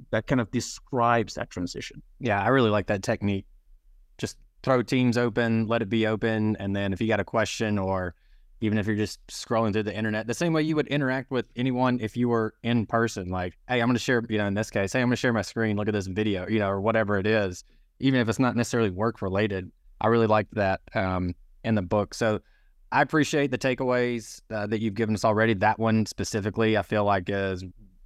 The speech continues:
Speaker 2: pretty innovative. I haven't heard that from anyone else. And so I really appreciate that. Is there anything else, though, as we kinda close out the show, is there anything else you wanna leave the audience with?
Speaker 1: I think, uh,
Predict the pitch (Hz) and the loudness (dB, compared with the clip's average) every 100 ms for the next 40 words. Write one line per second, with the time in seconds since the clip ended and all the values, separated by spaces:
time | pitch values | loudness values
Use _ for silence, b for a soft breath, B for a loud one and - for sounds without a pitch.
0 | - - 120 101 113 107 113 113 104 101 | -6 0 2 4 2 4 4 4 2 2
1 | 101 - 101 101 107 107 _ - 98 95 | 0 -2 -2 2 2 2 _ -2 0 2
2 | 95 95 - 104 95 92 113 147 - - | 2 -2 -2 0 0 2 0 0 -4 -18
3 | - 104 90 110 98 101 104 101 - 107 | -10 -8 -4 0 2 2 0 0 -2 -4
4 | 110 98 107 101 _ - - 110 156 160 | -2 -2 -4 -6 _ -16 -6 0 2 4
5 | 143 143 - 127 113 113 131 113 - 117 | 2 2 2 2 2 2 2 0 0 2
6 | 113 107 107 127 107 101 113 117 117 110 | 2 0 -2 0 0 2 0 2 0 0
7 | - 110 - 113 110 104 104 95 - - | 0 0 0 -2 -2 0 -2 -2 -4 0
8 | 98 95 92 85 - 87 - - - - | 4 4 4 0 -6 -10 -10 -16 -12 0
9 | 254 262 269 - - 175 - | 0 2 -4 -6 -14 -12 -12